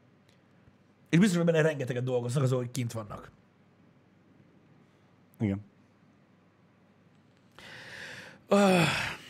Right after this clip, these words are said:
Speaker 1: ez ilyen. De mondom még egyszer, ezzel én nem, azt, nem, a, nem a döntést akarom kritizálni, amikor valaki úgy dönt, hogy elmegy.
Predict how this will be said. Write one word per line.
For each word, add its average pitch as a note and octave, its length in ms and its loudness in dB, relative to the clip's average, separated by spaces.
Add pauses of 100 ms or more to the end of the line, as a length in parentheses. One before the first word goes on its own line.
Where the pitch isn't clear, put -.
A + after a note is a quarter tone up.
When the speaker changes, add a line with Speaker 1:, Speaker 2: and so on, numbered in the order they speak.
(1000)
Speaker 1:
ez E3 140 0
ilyen. C3+ 220 0
De E3+ 80 2
mondom A#3 260 2
még G3+ 140 0
egyszer, - 340 0
ezzel F3+ 360 2
én F#3 180 2
nem, F3+ 220 4
azt, D#3+ 200 -2
nem, F#3 160 4
a, E3 100 4
nem F3+ 140 2
a E3+ 60 6
döntést C#3 420 2
akarom B2 220 2
kritizálni, A2+ 500 -2
amikor A#2+ 200 -2
valaki B2+ 280 -2
úgy C3 180 -2
dönt, A#2 200 -4
hogy B2 120 -2
elmegy. G2 460 -10